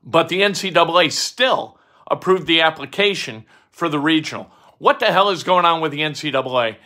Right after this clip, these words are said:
That's Indiana, West Virginia, and Ball State. They've got to find alternative accommodations, or they got to stay in dorms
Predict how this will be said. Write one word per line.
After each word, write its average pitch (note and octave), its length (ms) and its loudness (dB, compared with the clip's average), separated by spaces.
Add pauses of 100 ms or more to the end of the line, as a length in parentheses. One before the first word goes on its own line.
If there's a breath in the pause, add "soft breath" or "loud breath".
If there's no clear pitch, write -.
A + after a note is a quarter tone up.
(260 soft breath)
That's F3+ 280 0
Indiana, G3+ 580 -2
West F#3+ 260 2
Virginia, E3 540 -8
and G#3 260 -4
Ball F3 220 2
State. - 400 -4
They've A3+ 180 -2
got G#3 160 2
to F3 80 -4
find F#3 320 0
alternative E3+ 840 -2 (420 loud breath)
accommodations, F#3+ 840 -2 (120)
or F#3+ 680 4 (540)
they D4 120 0
got D#4+ 100 -2
to C4 80 -4
stay A3 280 -4
in F#3 180 -6
dorms A3 760 -2